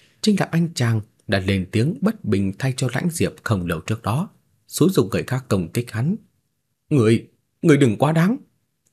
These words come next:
Học viên này run lẩy bẩy nói. Lâm Bắc Thần suýt chút nữa thì cười phụt ra. Cuộc đối thoại này nếu như đổi thành một nữ nhân mới thú vị, đúng chứ? "Nếu ta nhớ không nhầm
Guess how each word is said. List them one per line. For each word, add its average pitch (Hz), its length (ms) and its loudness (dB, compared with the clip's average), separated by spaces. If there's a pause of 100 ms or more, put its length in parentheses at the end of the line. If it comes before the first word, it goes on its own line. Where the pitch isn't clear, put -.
(480)
Học 151 200 2
viên 185 140 6
này 147 180 2
run 180 280 6
lẩy 78 180 -4
bẩy 82 220 -4
nói. 135 220 -2 (1000)
Lâm 90 320 0
Bắc 113 180 -2
Thần 78 260 -4
suýt - 280 -2
chút - 180 -2
nữa 160 160 2
thì - 200 -2
cười 95 260 0
phụt 113 220 -2
ra. 135 240 -4 (1300)
Cuộc 147 160 2
đối 160 160 4
thoại 160 160 -2
này 110 360 0 (280)
nếu 117 160 6
như 113 140 0
đổi 92 300 -2
thành 87 260 -4 (140)
một 101 200 -2
nữ 104 80 2
nhân 98 440 0
mới 143 240 4
thú 190 180 2
vị, - 260 -4 (260)
đúng 175 300 0
chứ? 160 280 2 (1200)
"Nếu 92 300 4
ta 104 140 -2
nhớ 90 180 -2
không 98 260 -2
nhầm 78 280 -6